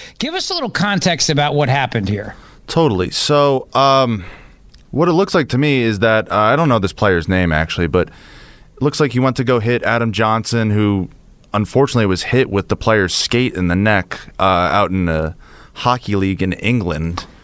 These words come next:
Speaker 2: Um, and from the video, when you watch it in real speed, it looks very intentional that, uh, this player almost looks like it, it kicks Adam Johnson in the neck with his skate.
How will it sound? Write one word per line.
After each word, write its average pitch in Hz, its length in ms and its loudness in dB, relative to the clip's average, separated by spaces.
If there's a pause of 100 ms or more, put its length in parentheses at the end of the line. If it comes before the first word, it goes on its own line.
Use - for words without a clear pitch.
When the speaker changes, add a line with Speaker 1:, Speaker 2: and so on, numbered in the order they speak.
(580)
Speaker 2:
Um, 92 540 0 (340)
and 104 260 -2
from 117 200 0
the 104 80 0
video, 110 420 2
when 98 100 0
you 98 140 0
watch 101 240 0
it 101 200 -2
in 98 200 0
real 101 220 2
speed, 95 600 0 (640)
it 107 100 2
looks 110 260 0
very 120 360 2
intentional 98 760 0
that, 87 360 -2
uh, 85 400 0 (300)
this 95 240 -4
player 101 680 0 (680)
almost 110 360 0
looks 113 180 0
like 104 120 2
it, 87 200 -4
it 85 200 -10
kicks - 380 -2
Adam 104 320 0
Johnson 95 760 -2
in 101 160 -2
the 92 80 0
neck 92 400 0 (180)
with 104 140 -4
his 82 120 -4
skate. - 420 -2